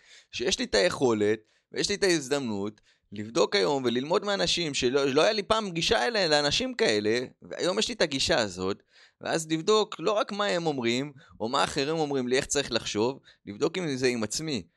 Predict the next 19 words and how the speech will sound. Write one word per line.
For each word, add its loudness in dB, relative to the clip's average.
בואנה, -2
לאיזה 0
תובנה 0
אני -4
הגעתי, -4
לאיזה -2
מסקנה -2
אני -4
הגעתי. -2
יכול 2
להיות 2
שהמסקנה -2
הזאת -4
נכונה, 0
יכול 2
להיות 4
שהיא -2
לא 0
נכונה, -2